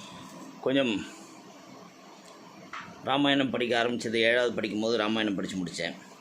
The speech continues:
அப்ப சக்கரவர்த்தி திருமகன் அப்படின்னு சொல்லி நம்ம ராஜாஜி அவர்கள் எழுதின ராமாயணம் தான் நான் முதல்ல படிச்சது.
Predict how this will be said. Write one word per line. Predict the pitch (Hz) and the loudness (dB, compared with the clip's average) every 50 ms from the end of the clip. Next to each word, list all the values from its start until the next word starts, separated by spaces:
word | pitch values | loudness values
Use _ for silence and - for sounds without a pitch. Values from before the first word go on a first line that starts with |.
| - - - | -18 -12 -12
அப்ப | 95 95 90 110 104 95 92 90 82 76 - - - - - - - - - - - - - | -10 -6 -2 0 0 2 2 2 0 0 -4 -8 -16 -20 -20 -20 -20 -20 -20 -18 -18 -16 -10
சக்கரவர்த்தி | - - 113 - 123 123 120 117 98 95 - 110 104 - - - - - - - - | -6 -6 -2 0 0 2 2 0 -2 -2 -2 -2 -2 -2 -6 -10 -16 -20 -20 -12 -6
திருமகன் | 101 101 101 101 98 95 90 82 73 - | -4 -2 -2 0 0 0 0 0 -4 -6
அப்படின்னு | - - - 92 92 92 | -12 -14 -10 -8 -6 -6
சொல்லி | 87 - 87 82 90 101 110 107 98 80 71 65 - - - - - - - - - - - - - - - - - - - - - - - - - - - - - - - - - - - - - - - - - - - - - - - - - - - - - - - - - - - - - - - - - - | -6 -4 -4 -4 -2 0 0 0 0 -2 -4 -8 -12 -16 -20 -20 -20 -20 -20 -20 -20 -20 -20 -20 -20 -20 -20 -20 -20 -20 -20 -20 -20 -20 -20 -18 -18 -18 -18 -18 -20 -20 -20 -20 -20 -20 -20 -20 -18 -20 -20 -20 -20 -20 -20 -20 -20 -20 -20 -20 -20 -20 -20 -20 -20 -20 -20 -20 -20 -20 -20 -20 -20 -20 -20 -18 -14 -8
நம்ம | 123 131 139 139 127 113 110 104 98 92 - - - - - - - - | -4 -2 0 2 2 2 2 2 0 -2 -6 -12 -16 -20 -20 -20 -10 -4
ராஜாஜி | 120 123 139 147 147 151 147 139 143 | 2 4 6 6 6 4 4 4 4
அவர்கள் | 139 131 120 117 113 113 113 | 4 6 6 4 4 4 4
எழுதின | 110 107 113 120 135 139 131 120 - - - - - | 4 4 2 4 4 4 2 2 0 -6 -14 -6 0
ராமாயணம் | 101 110 113 117 117 110 107 104 | 2 2 4 4 4 4 4 4
தான் | 107 113 110 | 2 2 2
நான் | 107 101 98 95 | 2 2 2 2
முதல்ல | 98 104 101 101 | 2 2 2 2
படிச்சது. | 90 92 98 90 - 92 85 87 120 143 | 2 0 0 -2 -2 -2 0 0 0 0